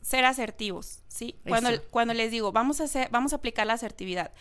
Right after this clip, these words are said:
Speaker 1: vamos a, a escucharnos primero a nosotros", ¿qué tanto digo? Cuando estoy trabajando con los niños en la terapia,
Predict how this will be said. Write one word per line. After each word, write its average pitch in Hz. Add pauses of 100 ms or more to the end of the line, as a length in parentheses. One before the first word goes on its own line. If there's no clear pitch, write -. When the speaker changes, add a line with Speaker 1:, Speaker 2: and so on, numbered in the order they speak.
(200)
Speaker 1:
vamos 262
a, 254
a 233
escucharnos 240
primero 226
a 233
nosotros", 214
¿qué 247
tanto 247
digo? 202 (340)
Cuando 226
estoy 262
trabajando 277
con 247
los 220
niños 220
en 240
la 202
terapia, 190